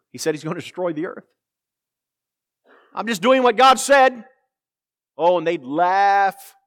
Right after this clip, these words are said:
They'd bring people by to look at what Noah was doing.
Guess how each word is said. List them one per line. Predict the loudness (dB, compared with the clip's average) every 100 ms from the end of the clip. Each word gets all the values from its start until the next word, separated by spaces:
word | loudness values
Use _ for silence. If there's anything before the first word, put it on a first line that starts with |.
| _ _ _ _ _
They'd | -2 -2
bring | 0 -2 -2
people | -4 -4
by | 0 4 4 4
to |
look | 2 0 0
at | 0
what | 0 2
Noah | 2 4 2
was | 0
doing. | 0 0 -2